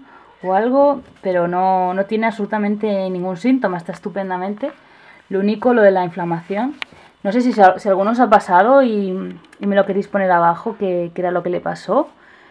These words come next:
Y voy a, voy a ver si la puedo coger y os lo enseño. Mirad, ya los tiene, bueno, no los tiene ya tan hinchaditos. Ahora los tiene, digamos, como muy, como más blanditos. Eh, más o menos, no sé si los estaréis viendo, la verdad.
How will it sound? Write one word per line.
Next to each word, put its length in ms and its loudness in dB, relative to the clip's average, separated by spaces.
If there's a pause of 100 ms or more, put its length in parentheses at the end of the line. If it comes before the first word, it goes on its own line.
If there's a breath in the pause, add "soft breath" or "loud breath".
(500 soft breath)
Y 420 2
voy 160 2
a, 80 6
voy 180 2
a 40 4
ver 40 -4
si 100 -2
la 80 4
puedo 180 4
coger 300 -2
y 60 0
os 60 -2
lo 100 -2
enseño. 520 -6
Mirad, 280 2
ya 100 4
los 200 0
tiene, 340 2
bueno, 140 2
no 120 0
los 140 -2
tiene 180 -4
ya 140 4
tan 180 4
hinchaditos. 680 0 (360 loud breath)
Ahora 180 8
los 120 6
tiene, 220 2
digamos, 380 6 (100)
como 240 2
muy, 500 -2
como 200 0
más 220 0
blanditos. 600 0 (540 soft breath)
Eh, 840 0 (840 soft breath)
más 180 -14
o 60 -6
menos, 180 -2
no 100 0
sé 60 -4
si 100 -2
los 140 4
estaréis 300 2
viendo, 240 0
la 100 0
verdad. 320 -6